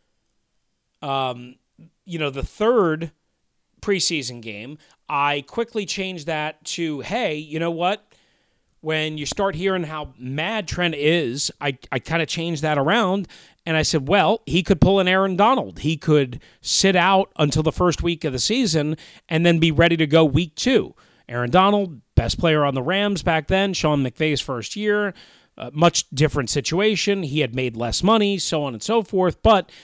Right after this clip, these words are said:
he held out until and reported a couple of days before their first regular season game he was not ready to go for that game yet. And he played week two, ironically enough, against the Redskins.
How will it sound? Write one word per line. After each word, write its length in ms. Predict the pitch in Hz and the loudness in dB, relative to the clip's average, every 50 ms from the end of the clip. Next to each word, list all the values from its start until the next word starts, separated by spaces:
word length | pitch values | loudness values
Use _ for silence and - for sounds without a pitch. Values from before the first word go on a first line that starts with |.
| - - _ _ _ | -20 -20 _ _ _
he 240 | - - 151 185 175 | -10 -6 -2 0 2
held 320 | - 185 185 185 180 170 | 4 4 4 4 4 2
out 340 | 202 247 262 196 185 196 _ - - | 2 2 4 2 0 -2 _ -2 0
until 600 | 160 160 151 - 170 165 156 147 139 143 131 - _ _ _ _ _ _ _ _ - | 2 2 2 2 2 2 2 2 0 -4 -8 -10 _ _ _ _ _ _ _ _ -4
and 200 | 175 170 160 156 | -2 0 0 2
reported 540 | 147 139 - - 226 254 247 202 175 156 151 175 | 2 2 2 2 6 6 6 6 6 2 2 0
a 60 | 143 - | -6 -2
couple 260 | - 185 - - 185 | -2 -2 -2 0 0
of 60 | 170 | 2
days 200 | 156 160 165 147 | 2 2 0 0
before 540 | - 151 131 - - 165 170 170 156 151 - _ | -2 -6 -10 -4 -2 2 2 2 2 0 -2 _
their 180 | 143 143 147 131 | -2 0 0 0
first 380 | - - 196 185 185 - - - | 0 0 2 2 2 2 0 -2
regular 420 | 170 170 156 143 151 131 131 120 | -2 -2 0 -2 -4 -4 -4 -4
season 320 | - - 160 143 120 123 | -2 0 -2 0 -2 -2
game 240 | 113 185 214 214 185 | -2 -2 -2 0 0
he 100 | 151 151 | 0 0
was 160 | 143 131 123 | 0 -2 -2
not 180 | 131 135 139 131 | -2 -2 -4 -2
ready 160 | 139 139 135 120 | -2 -2 -2 -2
to 100 | 117 113 | -2 0
go 220 | 135 156 170 156 | 0 0 0 0
for 100 | - 147 | -2 -4
that 240 | 131 117 113 92 - | -4 -4 -4 -4 -4
game 300 | 165 202 247 226 190 151 | -2 -2 0 0 0 0
yet. 260 | 131 117 120 127 - _ _ - - - - _ _ _ - | 0 -2 -2 -4 -6 _ _ -20 -20 -20 -20 _ _ _ -4
And 100 | 165 165 | -2 2
he 40 | |
played 280 | - - 196 196 165 131 | 4 8 8 8 6 6
week 180 | 139 170 160 - | 4 0 0 -2
two, 360 | - - 240 240 196 175 175 160 | -2 2 4 6 6 6 4 2
ironically 600 | 131 143 143 151 151 156 151 - - 151 147 139 | 2 2 4 4 4 2 0 -2 -2 -2 -2 0
enough, 260 | 135 147 156 - - | 2 2 0 0 0
against 300 | 135 131 139 131 - - | -4 -4 -4 -4 -4 -6
the 60 | 131 | -2
Redskins. 580 | 131 180 220 185 - - - 71 - - - | 0 0 0 0 -2 -8 -8 -10 -12 -14 -20